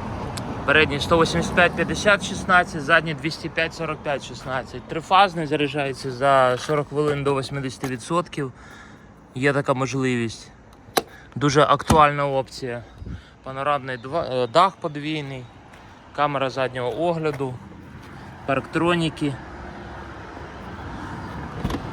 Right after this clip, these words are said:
тонування вікон, сабвуфер, топова аудіосистема J B L,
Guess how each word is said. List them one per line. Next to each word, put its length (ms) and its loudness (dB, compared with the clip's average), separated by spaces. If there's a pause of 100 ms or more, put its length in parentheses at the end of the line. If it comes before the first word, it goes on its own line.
(2250)
тонування 680 4
вікон, 520 2 (120)
сабвуфер, 800 4
топова 640 4
аудіосистема 880 0
J 200 -4
B 80 -6
L, 340 0